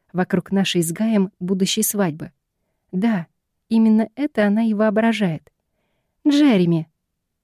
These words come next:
завтра мы познакомимся с парнем нашей дочери. Ты ведь понимаешь, что это значит?» «Нет, моя милая Мария,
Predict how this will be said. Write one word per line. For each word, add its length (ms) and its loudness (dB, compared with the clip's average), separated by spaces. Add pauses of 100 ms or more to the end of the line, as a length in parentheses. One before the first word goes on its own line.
(180)
завтра 680 -2 (360)
мы 140 4
познакомимся 920 2
с 100 -2
парнем 420 2
нашей 300 2
дочери. 560 0 (560)
Ты 120 0
ведь 180 0
понимаешь, 720 2 (240)
что 260 -2
это 260 2
значит?» 560 0 (640)
«Нет, 460 0 (300)
моя 260 4
милая 360 4
Мария, 440 0